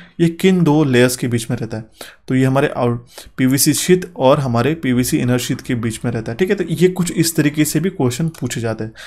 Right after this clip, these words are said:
I hope आपको क्वेश्चन समझ में आएगा कि जो हमारे लेयर्स है वो एक दूसरे के ऊपर रहते हैं, जैसे आउटर शीथ हो गया, हमारा बाइंडिंग टेप हो गया, then हमारे पास स्टील आर्मरिंग है, then पीवीसी इनर शीथ है, then फिलर है, then बाइंडिंग टेप है, एक्सएलपी insulation, then हमारे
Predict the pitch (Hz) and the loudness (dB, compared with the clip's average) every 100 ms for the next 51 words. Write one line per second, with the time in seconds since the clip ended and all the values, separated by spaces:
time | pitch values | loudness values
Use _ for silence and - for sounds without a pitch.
0 | - - 117 123 143 147 - 135 131 147 | -20 -6 0 0 2 0 0 -4 -4 -4
1 | 147 143 139 139 135 175 190 - - - | -2 -4 -4 -4 -4 -6 -8 -18 -20 0
2 | 185 180 180 143 143 175 131 110 120 156 | 2 4 2 4 2 4 2 2 4 4
3 | 170 135 117 - - - - 165 160 156 | 4 0 -2 -8 -8 -8 0 0 2 2
4 | 175 165 165 165 156 156 139 156 123 123 | 2 2 2 4 2 0 -4 -2 0 0
5 | 131 - 139 147 127 131 135 120 127 113 | -2 -2 -4 -2 -2 -2 -2 -2 -2 0
6 | 110 113 131 127 131 123 120 123 120 - | -2 0 -2 0 -2 -2 -4 -2 -4 -6
7 | - - 131 127 123 131 123 - 139 131 | -18 -8 -2 0 0 0 -4 0 2 4
8 | 123 123 123 123 127 - - - - 131 | 4 2 0 0 -4 -8 -20 -18 -8 -2
9 | 131 127 131 131 120 127 131 131 127 127 | 2 4 4 2 2 0 0 -2 -2 -2
10 | 120 131 123 127 131 123 120 110 113 123 | 0 2 4 4 2 0 -2 -2 -2 -4
11 | 120 131 131 131 - - - 120 - 135 | -2 -4 -4 -6 -10 -20 -12 -8 0 0
12 | 131 131 127 123 127 123 127 127 117 | 2 2 2 0 -2 -2 0 0 0